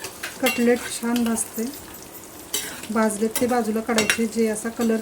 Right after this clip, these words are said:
चॉकलेट याला आहे, गोल्डन कलर आहेत ते बाजूला काढायचे. हे अगोदर घातलेले होते,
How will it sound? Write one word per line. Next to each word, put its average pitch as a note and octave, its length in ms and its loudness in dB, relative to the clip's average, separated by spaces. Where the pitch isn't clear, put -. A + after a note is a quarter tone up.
चॉकलेट G#3+ 400 -2
याला A3 160 0
आहे, A3 100 -4
गोल्डन A#3 400 10
कलर A#3+ 260 2
आहेत A#3 220 -2
ते B3 60 0
बाजूला G#3+ 320 -2
काढायचे. G#3+ 400 -6
हे A#3+ 60 0
अगोदर A#3 380 6
घातलेले A#3 380 4
होते, A#3 240 0